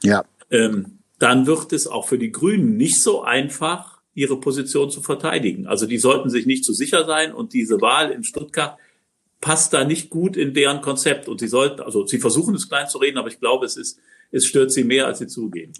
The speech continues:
Speaker 1: Ganz genau, denn dieser Rückenwind könnte kommen und ist,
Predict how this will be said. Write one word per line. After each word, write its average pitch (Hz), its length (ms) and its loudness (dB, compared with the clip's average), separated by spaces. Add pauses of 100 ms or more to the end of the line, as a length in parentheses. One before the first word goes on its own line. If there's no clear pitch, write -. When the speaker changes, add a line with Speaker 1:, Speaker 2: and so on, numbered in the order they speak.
Speaker 1:
Ganz 131 300 2
genau, 120 420 6
denn 123 540 2
dieser 135 280 2
Rückenwind 120 460 0
könnte 139 340 0
kommen 165 300 2
und 135 180 -4
ist, 147 220 -8